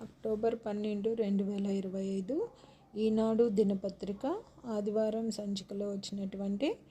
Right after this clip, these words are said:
పద వినోదం లేదా పదకేలి సమాధానాలు చూద్దాం. ముందుగా ఆధారాలు. ఒకటి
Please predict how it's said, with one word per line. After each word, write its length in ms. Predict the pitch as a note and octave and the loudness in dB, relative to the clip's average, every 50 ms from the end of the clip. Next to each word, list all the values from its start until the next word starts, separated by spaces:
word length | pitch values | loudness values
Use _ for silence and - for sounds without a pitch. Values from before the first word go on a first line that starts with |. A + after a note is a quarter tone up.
| - - - - _ _ - | -20 -20 -20 -20 _ _ -8
పద 140 | A3 G#3 A3 | -2 2 2
వినోదం 640 | A3 A3 A#3 A3+ A#3 A#3 A#3 A#3+ A3 A#3+ C4 F4+ G#4+ - - - | 4 6 6 4 4 2 2 2 2 2 0 0 -2 -6 -10 -8
లేదా 400 | A#3+ G#3+ G#3 G#3 G3 A3+ C4 F4+ A4 - - - - - | -4 -2 -2 -2 0 0 0 -2 -2 -4 -10 -18 -12 -8
పదకేలి 720 | G#3 G3 G3 G#3 G3+ G#3 A3+ G#3 G#3 G3+ A3 B3 D4+ F4+ | -4 0 0 0 0 0 -2 -2 -2 0 0 2 2 2
సమాధానాలు 920 | F4 - A3 G#3 G3+ G3+ G3+ G#3 G3+ G#3+ G#3 G3+ G3+ G#3 G#3 G#3 G#3+ A#3 | 2 0 -2 -4 -2 -2 -2 -2 -2 -2 -2 0 0 -2 0 0 2 0
చూద్దాం. 580 | C4 - - A3 G3+ F#3+ F#3+ F#3 A3 B3 C#4+ G#4+ - - - - - - - - _ _ _ _ - - _ _ - - - - _ _ _ - G#3+ | 0 0 -2 -6 -4 -4 -4 -2 0 0 0 0 -2 -6 -18 -20 -20 -20 -20 -20 _ _ _ _ -20 -20 _ _ -20 -20 -20 -20 _ _ _ -4 0
ముందుగా 560 | G#3+ G#3+ G#3+ G#3+ G#3+ G#3+ G#3+ A#3+ C4 F#4+ B4+ - - - _ _ - - | 2 2 2 2 2 2 4 4 4 4 2 0 -6 -20 _ _ -12 -6
ఆధారాలు. 920 | G#3+ G3 G3+ G3+ G3 E3 G3 G3 G3 G3+ G3+ G3 F#3+ G3 A3 C#4 F#4+ C5 - - - - _ - - - - _ - - - - - - - - A3+ | -2 0 0 0 0 2 2 2 2 2 2 2 2 2 4 4 2 2 0 -4 -14 -20 _ -20 -20 -20 -20 _ -20 -20 -20 -20 -20 -20 -8 -2 -2
ఒకటి 440 | A#3 A3+ - D4 D4+ F4+ E4 - | -2 0 0 -2 -2 -2 -4 -6